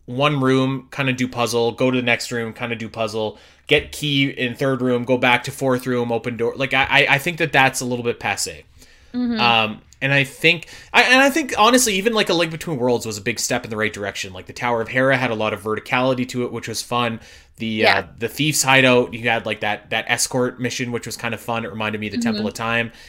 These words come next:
Speaker 1: Um, and, and even, like, Skull Woods, like, you're, you're in kind of the overworld going in between the dungeons. So, like, there,
Speaker 2: Right.
Speaker 1: there, there, that was a step in the right direction, I, I think. And I, and I left out a couple, like, really cool dungeons in that game as well.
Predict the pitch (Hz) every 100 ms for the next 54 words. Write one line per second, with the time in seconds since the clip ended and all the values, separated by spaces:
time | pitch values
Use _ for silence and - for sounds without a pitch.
0 | - - - 113 107 104 98 82 _ _
1 | - 170 165 175 208 226 175 - - 151
2 | 139 120 113 101 107 117 113 110 107 104
3 | - 139 - 160 151 139 123 - - 147
4 | 127 - 127 123 110 104 95 120 113 107
5 | - 117 104 98 98 85 98 120 120 -
6 | - - 196 196 - 175 202 196 - -
7 | - 180 262 247 202 - 190 165 143 135
8 | 123 113 113 101 113 113 104 - 117 -
9 | 104 87 120 143 139 143 143 151 160 147
10 | 127 131 127 113 104 117 127 117 - 120
11 | 101 107 104 95 98 95 92 - - 98
12 | 90 107 113 92